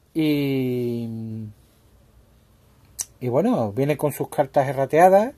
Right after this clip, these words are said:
Y ahora comprobaré las listas por si está todo bien. Eh, y nada, chicos, esto es todo. Este es el unboxing de Keepers of Tradition, Puzzle uno y Puzzle dos, con sus erratas incluidas.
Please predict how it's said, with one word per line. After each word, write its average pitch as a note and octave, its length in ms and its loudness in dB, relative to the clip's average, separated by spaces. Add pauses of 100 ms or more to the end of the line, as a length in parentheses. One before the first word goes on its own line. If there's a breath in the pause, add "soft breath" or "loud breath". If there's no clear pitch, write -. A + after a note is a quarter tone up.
Y D#3 60 -4
ahora C#3 140 2
comprobaré C3 480 2
las B2+ 160 0
listas F3+ 260 -2
por C#3 100 -6
si - 120 -16
está B2+ 160 -4
todo B2+ 220 2
bien. G3+ 260 0 (2250 soft breath)
Eh, G#2 1300 -4 (100)
y G#2 300 -10
nada, C#3+ 400 2
chicos, E3+ 340 2
esto D3+ 220 -2
es - 80 -4
todo. C3+ 500 4
Este A#2 240 0
es D3 80 2
el C#3 500 2
unboxing C#3+ 560 2
de C#3 600 2
Keepers D3+ 420 4
of E3 200 2
Tradition, G#3 680 2 (320)
Puzzle D3+ 480 0
uno G#3+ 400 0
y E3+ 100 -6
Puzzle E3 280 -2
dos, C3+ 160 -8 (500 soft breath)
con A#2 480 -4
sus A#2+ 240 -6
erratas A2+ 320 -6
incluidas. C#3 400 -10